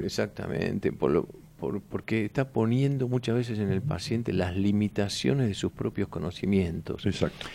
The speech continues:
Speaker 1: Y eso, eh, no, me, me in-, me indigna hoy.
Speaker 2: No, te revela.
Speaker 1: Claro.
Speaker 2: Te revela.
Speaker 1: Exactamente.
Speaker 2: Sí.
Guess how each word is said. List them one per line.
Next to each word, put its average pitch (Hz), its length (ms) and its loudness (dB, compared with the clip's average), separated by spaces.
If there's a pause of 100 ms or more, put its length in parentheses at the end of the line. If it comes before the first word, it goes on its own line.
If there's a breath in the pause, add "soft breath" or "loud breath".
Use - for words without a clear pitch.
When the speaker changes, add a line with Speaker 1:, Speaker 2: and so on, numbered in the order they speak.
(180 loud breath)
Speaker 1:
Y 110 180 0
eso, 120 420 2 (800 loud breath)
eh, - 580 -4 (640)
no, 92 560 -4
me, - 240 -4 (280)
me 98 100 4
in-, 104 200 4
me 110 120 4
indigna 143 600 6 (460 loud breath)
hoy. 110 360 6
Speaker 2:
No, 76 240 4
te 87 120 6
revela. 78 380 8 (720)
Speaker 1:
Claro. 76 380 -8 (280)
Speaker 2:
Te - 140 -4
revela. 156 280 6
Speaker 1:
Exactamente. - 580 -8
Speaker 2:
Sí. 160 180 0